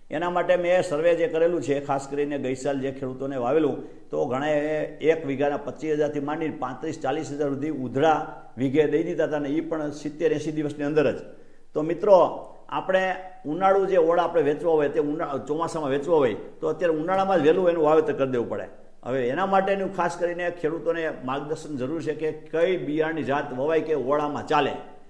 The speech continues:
તો મિત્રો, અત્યાર સુધી બધા ખેડૂત મિત્રો જે ઓળા માટે વાવતા હતા એ બધા વાવતા હતા, પહેલાં જી ટુ વાવતા હતા, પછી ધીમે ધીમે એમાં પરિવર્તન આવ્યું, મોટા દોડવાની જાત આવવા માંડ્યા. તો મોટા દોડવામાં જે વાવે એમાં બધા અત્યારે ઓગણચાલીસ નંબર વાવે, અક્ષય ઓગણચાલીસ બધે વાવે છે.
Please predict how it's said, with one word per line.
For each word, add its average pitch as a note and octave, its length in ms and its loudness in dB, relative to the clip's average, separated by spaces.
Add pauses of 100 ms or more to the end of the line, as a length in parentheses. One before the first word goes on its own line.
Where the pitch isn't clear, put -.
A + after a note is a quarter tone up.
(320)
તો D#3+ 100 0
મિત્રો, F#3+ 280 0
અત્યાર G#3 280 2
સુધી G3+ 180 2
બધા F#3 240 0
ખેડૂત F3+ 240 -4
મિત્રો F#3+ 600 0 (240)
જે D3+ 80 2
ઓળા E3 280 4
માટે F3 220 0
વાવતા F3+ 280 4
હતા E3+ 140 2
એ E3 140 8
બધા D#3+ 280 2
વાવતા D#3+ 240 2
હતા, E3 100 -2
પહેલાં D#3 280 0
જી D3 120 4
ટુ F#3+ 160 2
વાવતા C#3 220 6
હતા, B2 260 -2 (280)
પછી D3 220 -4
ધીમે D3+ 220 -2
ધીમે E3+ 220 0
એમાં E3+ 320 -2
પરિવર્તન F3 340 0
આવ્યું, D#3+ 220 0
મોટા D#3 240 2
દોડવાની D3+ 360 2
જાત C3 180 -2
આવવા C3 120 0
માંડ્યા. D3+ 320 -2 (300)
તો D3 60 -6
મોટા C#3 320 -2
દોડવામાં F#3+ 480 0
જે F#3 60 2
વાવે F3 260 8
એમાં D#3 400 -2
બધા D#3 180 4
અત્યારે D#3+ 260 2
ઓગણચાલીસ D#3+ 480 4
નંબર C3+ 140 2
વાવે, C3 180 2
અક્ષય B2 260 0
ઓગણચાલીસ C#3+ 440 0
બધે B2 160 0
વાવે A#2 240 2
છે. C#3+ 140 0